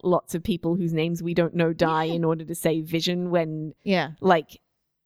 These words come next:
Speaker 1: 'cause they were like, "We don't trade lives." And you're like, "Well," and, and like, "Oh, maybe you don't have to be sacrificed." I'm like,
Speaker 2: Mm.
Speaker 1: "Well, you're happy to sacrifice all those guys for Vision."
Speaker 2: Yeah.
Speaker 1: <laughs> That's just, like, a logic hole. There's also some other logic holes, like,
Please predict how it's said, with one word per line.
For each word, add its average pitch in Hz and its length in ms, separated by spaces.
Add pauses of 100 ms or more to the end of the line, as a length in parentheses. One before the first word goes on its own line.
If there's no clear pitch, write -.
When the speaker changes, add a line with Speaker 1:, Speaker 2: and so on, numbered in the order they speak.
(160)
Speaker 1:
'cause 208 120
they 185 140
were 180 80
like, 165 200
"We 175 100
don't 165 120
trade 170 200
lives." 185 260
And 185 60
you're 175 80
like, 175 140
"Well," 214 500 (160)
and, 208 180
and 185 220
like, 175 320
"Oh, 196 220
maybe 185 260
you 175 200
don't 170 240
have 190 200
to - 80
be 156 100
sacrificed." 160 560
I'm 170 120
like, 220 80
Speaker 2:
Mm. 214 60
Speaker 1:
"Well, 202 100
you're 185 100
happy - 280
to 147 60
sacrifice - 480
all 160 100
those 175 220
guys - 240
for 151 80
Vision." 165 320 (200)
Speaker 2:
Yeah. 185 220
Speaker 1:
<laughs> - 20
That's 240 480
just, - 260
like, 175 180
a 151 60
logic 165 340
hole. - 280 (340)
There's 220 140
also 196 260 (720)
some 202 220
other 214 160
logic 170 340
holes, 190 300
like, 160 280